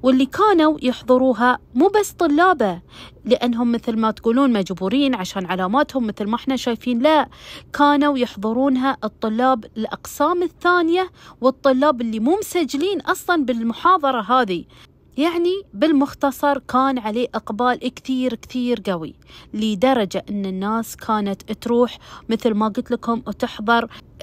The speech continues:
محاضراته، وحتى ما في محل في القاعة، يقعدون برا على الأرض عشان بس يسمعونها. حتى اللي ما له ملبق رجل مثل ما يقولون يوقف ويستمع ل-، اللي هو المحاضرة حتى لو كان في المدرج.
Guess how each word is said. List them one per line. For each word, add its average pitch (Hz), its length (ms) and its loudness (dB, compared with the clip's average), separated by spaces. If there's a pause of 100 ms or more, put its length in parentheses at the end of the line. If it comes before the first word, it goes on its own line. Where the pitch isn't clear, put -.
محاضراته، 254 960 2 (100)
وحتى 233 640 0
ما 240 220 2
في 359 200 2
محل 320 280 0
في - 100 -6
القاعة، 294 420 2
يقعدون 233 580 -2
برا 262 300 2
على 254 260 2
الأرض 254 380 -2
عشان 220 680 -4
بس 285 340 -4 (340)
يسمعونها. 185 680 -6 (220)
حتى 415 560 0 (380)
اللي 277 320 2
ما 285 240 2
له 294 100 4
ملبق 247 400 -2
رجل 247 380 0
مثل 226 180 -6
ما 208 140 -4
يقولون 226 380 -2 (320)
يوقف 294 600 0 (140)
ويستمع 262 800 -2
ل-، 208 180 -8
اللي 202 480 -2
هو 226 180 -2
المحاضرة 262 500 0
حتى - 300 -6
لو 208 120 -2
كان 262 220 -2
في - 120 -10
المدرج. 160 480 -6